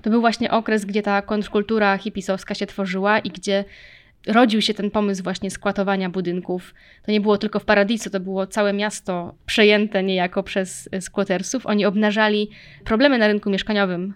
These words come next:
w Amsterdamie. No i tak właśnie Amst-, y, Paradiso stało się skłatem, y, hipisów, co nie podobało się władzom i policja, y, usunęła siłą te osoby z, z budynku.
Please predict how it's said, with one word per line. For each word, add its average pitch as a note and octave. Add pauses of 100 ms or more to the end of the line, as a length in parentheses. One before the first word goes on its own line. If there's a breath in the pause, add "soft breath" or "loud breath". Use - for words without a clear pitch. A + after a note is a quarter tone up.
w -
Amsterdamie. F3+ (280)
No B3
i C#4+
tak E4+
właśnie C#4+
Amst-, B3+
y, A#3+
Paradiso B3
stało A3
się A3+
skłatem, G#3
y, G3+
hipisów, G3+ (220)
co -
nie A#3
podobało A3+
się G3+
władzom A#3
i G#3
policja, G#3 (220)
y, -
usunęła G3+
siłą F3+ (380)
te -
osoby G3+
z, - (120)
z G3+
budynku. G#3+